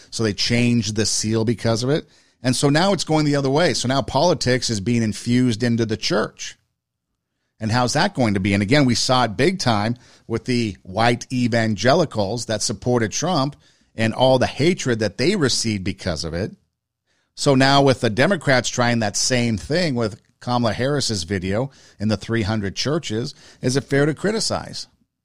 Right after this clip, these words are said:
Is it fair to go after them for engaging in politics from the pulpit? I don't think religion was intended to include politics. I don't think the pulpit is the bully pulpit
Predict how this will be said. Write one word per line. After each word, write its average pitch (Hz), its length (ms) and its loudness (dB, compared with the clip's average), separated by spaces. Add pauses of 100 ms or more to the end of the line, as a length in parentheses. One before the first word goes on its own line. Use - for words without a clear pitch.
(360)
Is 113 180 -2
it 120 100 -2
fair 135 320 2
to 135 440 0 (600)
go 131 140 2
after 165 300 2
them 107 240 0
for 113 560 0 (380)
engaging 127 680 0
in 120 120 0
politics 135 520 -2
from 139 140 -2
the 135 80 0
pulpit? 151 400 -2 (960)
I - 60 -4
don't 202 140 0
think 190 200 2
religion 131 500 2
was 117 220 -2 (120)
intended 113 640 -2
to 101 300 0 (220)
include 120 400 0
politics. 117 760 -2 (360)
I - 60 -6
don't 135 80 2
think 170 160 -2
the 131 80 2
pulpit 117 720 -2 (420)
is 113 220 0
the 110 80 2
bully 139 300 4
pulpit 107 540 -4